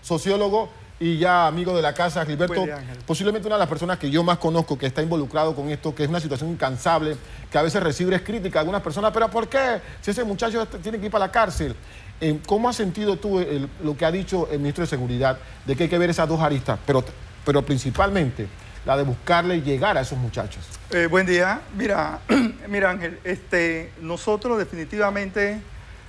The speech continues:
Speaker 2: en este tema, y me sonrío porque de verdad que, que esto es como un déjà vu. O sea, que hablar de pandilla para mucha gente le crea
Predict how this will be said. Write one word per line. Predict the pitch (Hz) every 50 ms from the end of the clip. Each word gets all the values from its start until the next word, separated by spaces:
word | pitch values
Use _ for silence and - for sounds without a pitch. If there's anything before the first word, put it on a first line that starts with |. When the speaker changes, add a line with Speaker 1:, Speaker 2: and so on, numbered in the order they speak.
| - - - -
Speaker 2:
en | 165 156
este | 180 175 - 202 190
tema, | 196 - 202 190 190 202 208 233 247 - - - -
y | 175 170
me | 165 160
sonrío | - 185 175 165 165 190 220 247 254 240
porque | 240 226 196 185 180 196
de | 185 185 180
verdad | 185 180 190 202 220 254 285
que, | - 262 240 185 - -
que | - 190
esto | 233 226 - 247
es | 220 226
como | 247 220 220
un | 226 233
déjà | 220 214 190 170 165 165
vu. | 165 214 196 170 120 - - - - - - - - - - -
O | 165
sea, | 156 - 208 175 143 -
que | - 175 170 156 156 160 - - - - - - - - - - - - - -
hablar | 165 180 226 269 277
de | 302 285
pandilla | - - 208 185 190 190 233 247 226 208 196
para | 170 175 175 175
mucha | 180 196 202 208 226 226 208
gente | 233 226 208 240 226
le | 220 185 170
crea | - - 202 208 214 214 214 214 214 196 180